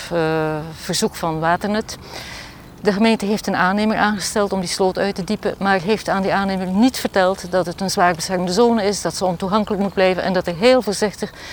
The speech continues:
met de natuur omgegaan moet worden. Dus heeft die aannemer met groot, eh, materieel, eh,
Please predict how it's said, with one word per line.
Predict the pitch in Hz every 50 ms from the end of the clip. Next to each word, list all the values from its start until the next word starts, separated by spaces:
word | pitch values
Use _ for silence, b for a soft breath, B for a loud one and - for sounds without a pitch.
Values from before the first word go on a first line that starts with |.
| B B B
met | - 190 -
de | 208
natuur | 196 190 180 - 220 220 208 202 -
omgegaan | - 208 214 180 - 185 165 160 180 170 165
moet | 185 196 -
worden. | 190 190 196 196 220 B B B B B B B B
Dus | - 233 - - -
heeft | 220 208 - -
die | 220 214 -
aannemer | - 202 208 208 202 196 190 185 185 - - 180
met | 196 185 -
groot, | - - 240 226 220 - - 208
eh, | 190 180 180
materieel, | 185 185 - 214 180 170 196 196 196 196 190 190 185 165 -
eh, | - 156 175 175